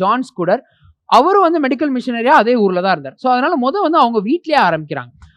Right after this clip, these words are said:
ஆரம்ப நாட்கள்ல வந்து அந்த ஊர் ஜனங்க யாருமே அவங்களை ஏத்துக்கல, அவங்க வந்து உண்மையிலே நல்லா ட்ரீட் பண்ணுவாங்க அப்படின்னு யாரு மேலேயும் நம்பிக்கை இல்லை. ஏன்னா அந்த ஊர் ஜனங்க இது வரைக்கும் வந்து ஒரு பெண்ணை வந்து ஒரு மருத்துவரா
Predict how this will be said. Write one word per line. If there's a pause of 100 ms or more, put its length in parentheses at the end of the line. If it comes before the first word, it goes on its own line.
(220)
ஆரம்ப (120)
நாட்கள்ல
வந்து
அந்த (100)
ஊர்
ஜனங்க (120)
யாருமே
அவங்களை
ஏத்துக்கல, (200)
அவங்க
வந்து (220)
உண்மையிலே
நல்லா
ட்ரீட்
பண்ணுவாங்க
அப்படின்னு
யாரு
மேலேயும்
நம்பிக்கை
இல்லை.
ஏன்னா (340)
அந்த (120)
ஊர்
ஜனங்க
இது
வரைக்கும்
வந்து (460)
ஒரு (260)
பெண்ணை (140)
வந்து (280)
ஒரு (100)
மருத்துவரா